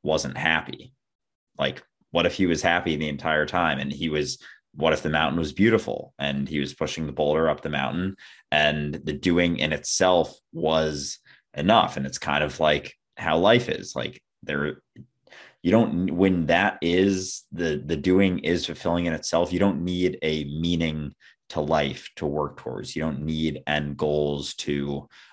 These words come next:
achieve in order to find some semblance of value, because even if you achieve a goal, it's just, it's a split second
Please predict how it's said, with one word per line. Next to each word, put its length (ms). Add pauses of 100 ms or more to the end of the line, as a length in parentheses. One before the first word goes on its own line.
achieve 800
in 160
order 260
to 320 (500)
find 480
some 280
semblance 760
of 180
value, 540
because 500 (360)
even 200
if 160
you 120
achieve 400
a 60
goal, 440
it's 160
just, 340 (120)
it's 240
a 80
split 500
second 460